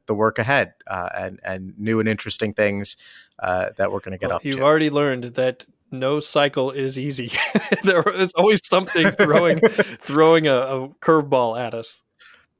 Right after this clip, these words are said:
Speaker 1: Absolutely. Though I think I did, I did catch a break by twenty twenty being my first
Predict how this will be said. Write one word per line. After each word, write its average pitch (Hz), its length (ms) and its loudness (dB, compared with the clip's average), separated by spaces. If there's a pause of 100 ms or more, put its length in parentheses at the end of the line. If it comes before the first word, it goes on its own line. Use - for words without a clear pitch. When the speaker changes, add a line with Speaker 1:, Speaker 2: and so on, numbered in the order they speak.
(1080)
Speaker 1:
Absolutely. 104 680 0
Though 110 140 4
I 127 100 4
think 156 220 0
I 135 120 2
did, 131 320 2
I 127 120 4
did 127 180 0
catch - 240 -2
a 127 60 0
break 107 340 0
by 98 120 2
twenty 107 320 0
twenty 101 320 -2
being 95 300 -2
my 92 140 -2
first - 560 -2